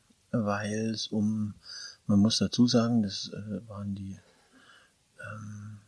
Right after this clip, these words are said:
ja, ein Tantra-Wochenende komplett mit, äh, der Verehrung Shiva Shakti.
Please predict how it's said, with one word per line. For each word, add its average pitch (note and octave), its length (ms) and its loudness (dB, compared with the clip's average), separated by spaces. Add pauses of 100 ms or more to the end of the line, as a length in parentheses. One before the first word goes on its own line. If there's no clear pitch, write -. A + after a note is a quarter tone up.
(360)
ja, A2 140 -10
ein G#2+ 220 -10 (240)
Tantra-Wochenende A#2+ 1400 2 (640)
komplett B2+ 580 -2 (800)
mit, G#2 720 6
äh, G2+ 580 2 (120)
der F#2+ 180 -2
Verehrung G#2+ 580 2
Shiva G2 440 4
Shakti. - 460 0